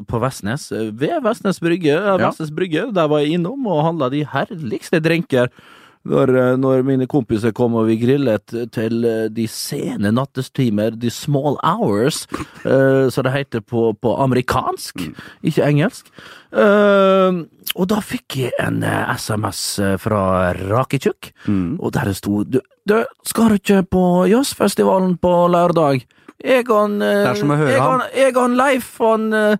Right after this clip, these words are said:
Speaker 1: han Eirik og, og gjengen kommer oppover.» Ja, for pokker, eh, det er bare å komme, det. Og da, da tenkte jeg liksom vi skulle vise han litt Vestnes, vet du, og, og alt mulig, og hele greia.
Speaker 2: Er det noe visa?
Speaker 1: Jo, det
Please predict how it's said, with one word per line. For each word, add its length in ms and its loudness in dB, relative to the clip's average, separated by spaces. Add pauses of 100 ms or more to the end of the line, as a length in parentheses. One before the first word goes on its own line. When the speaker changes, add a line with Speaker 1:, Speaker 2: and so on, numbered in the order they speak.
(260)
Speaker 1:
han 140 2
Eirik 520 2
og, 280 4
og 60 4
gjengen 320 2
kommer 280 2
oppover.» 400 2 (800)
Ja, 380 -2
for 160 -16
pokker, 480 0
eh, 400 2
det 160 0
er 40 0
bare 280 0
å 40 -6
komme, 280 0
det. 160 2 (680)
Og 80 0
da, 200 4 (200)
da 140 0
tenkte 320 0
jeg 80 2
liksom 160 2
vi 60 2
skulle 340 2
vise 240 0
han 120 0
litt 120 0
Vestnes, 460 -4
vet 100 -8
du, 80 -4 (180)
og, 600 -4
og 60 2
alt 160 -2
mulig, 340 4 (240)
og 400 0
hele 160 0
greia. 380 0
Speaker 2:
Er 160 0
det 80 0
noe 100 0
visa? 400 -4 (320)
Speaker 1:
Jo, 180 0
det 120 -2